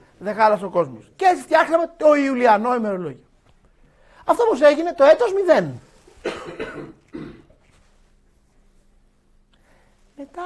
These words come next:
από χίλια τρακόσια είκοσι τέσσερα χρόνια, το Ιουλιανό ημερολόγιο έχει χάσει και αυτό.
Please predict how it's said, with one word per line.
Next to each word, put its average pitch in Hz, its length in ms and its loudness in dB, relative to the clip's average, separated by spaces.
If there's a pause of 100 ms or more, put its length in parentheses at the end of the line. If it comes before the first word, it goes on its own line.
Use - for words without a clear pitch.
από 269 260 -12
χίλια 294 480 -12
τρακόσια 208 760 -12
είκοσι 185 420 -16
τέσσερα 180 440 -12
χρόνια, 127 440 -16 (1040)
το 269 200 6
Ιουλιανό 233 440 -4
ημερολόγιο 190 720 -6 (340)
έχει - 260 -4
χάσει 330 380 -4
και 359 100 -12
αυτό. 302 420 0